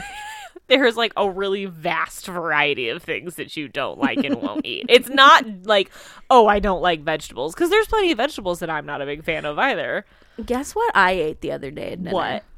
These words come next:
Speaker 1: What did you eat?
Speaker 2: I, we had a vegetable medley
Speaker 1: Okay.
Speaker 2: of veggies, uh, one bought from the store, one from our garden, and one from Alicia's garden.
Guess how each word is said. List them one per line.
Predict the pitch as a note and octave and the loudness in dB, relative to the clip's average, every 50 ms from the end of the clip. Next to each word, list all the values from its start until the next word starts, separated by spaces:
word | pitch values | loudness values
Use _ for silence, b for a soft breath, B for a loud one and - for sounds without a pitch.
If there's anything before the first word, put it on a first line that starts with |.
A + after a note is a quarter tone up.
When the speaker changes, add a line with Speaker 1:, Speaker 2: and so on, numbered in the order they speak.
| - F#3+ | -16 -12
Speaker 1:
What | G3+ A3+ | -10 -8
did | B3 C#4+ C4+ C#4 | -6 -6 -6 -4
you | D4 D#4+ | -4 -2
eat? | F#4 F4 | 0 4
Speaker 2:
I, | G#3+ A3+ A#3+ A#3 | 6 6 6 6
we | B3 A#3 C#4 D#4+ E4+ | 4 2 2 0 2
had | F4 G4 G4 F#4+ F#4 | 2 4 4 4 4
a | D4 | 2
vegetable | G#3+ G#3+ A3 A3+ - - - A#3+ A#3 C4+ B3+ | 2 2 0 0 0 -4 -8 -4 -2 -2 0
medley | A#3+ A3 F#3 F3 F3+ F3 E3+ E3+ E3+ E3 F3+ - _ - - - - | 0 0 -2 -2 -4 -4 -4 -4 -4 -6 -8 -12 _ -20 -20 -10 -6
Speaker 1:
Okay. | G3 G3 - F3 D3+ D3+ E3+ B3+ D#4+ - _ _ _ _ _ _ _ _ _ - | -6 -4 -2 -2 -2 -2 -2 -4 -6 -8 _ _ _ _ _ _ _ _ _ 0
Speaker 2:
of | A3 G#3+ G#3+ G3+ G#3+ | 0 0 0 0 0
veggies, | A3+ A3 A3+ A3+ B3+ B3+ B3 B3 A#3+ A#3+ A3 A#3 - - - - _ _ _ _ _ | 0 0 0 0 -2 -2 -2 -2 -2 -2 -4 -6 -8 -10 -10 -14 _ _ _ _ _
uh, | - G3+ G3+ F#3+ F#3 F#3 F3+ F3 F3 F3 - | 2 4 4 6 6 4 4 2 0 -2 -4
one | - F#3+ G#3 A#3 B3 C#4+ | -4 0 2 2 4 4
bought | C#4+ D4 - - | 6 4 4 2
from | - C#4+ | 0 -6
the | D#4 D#4+ | -6 -6
store, | - - C#4 B3+ B3+ B3+ B3+ | -4 -4 -2 0 0 0 0
one | A#3 A#3 A#3 A#3+ | 0 0 -2 -2
from | A3 - B3 A#3+ A3+ | -2 -4 -4 -2 0
our | G#3+ G#3 | 0 0
garden, | G3+ G#3 G3+ G3 G3 G3+ F#3+ | 0 0 -2 -2 -2 -4 -6
and | F#3 F#3 | -6 -6
one | F#3 F3+ | -6 -8
from | - F#3 F#3 | -8 -8 -6
Alicia's | F3+ F#3+ G3+ A#3 - C#4+ G#3+ F#3+ | -4 -4 -4 -4 -4 -6 -4 -2
garden. | G3 E3+ E3+ F3+ F#3+ F#3 | -2 -2 -2 -4 -6 -10